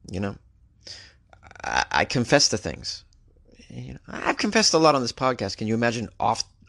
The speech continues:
off the air what I'm saying? You just imagine. It's just, it's not something that needs to be heard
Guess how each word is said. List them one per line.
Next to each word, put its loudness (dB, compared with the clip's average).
off 2
the -2
air 4
what 2
I'm 0
saying? 0
You -12
just 0
imagine. 2
It's -8
just, -6
it's -4
not 2
something 0
that 0
needs -2
to -6
be -2
heard 2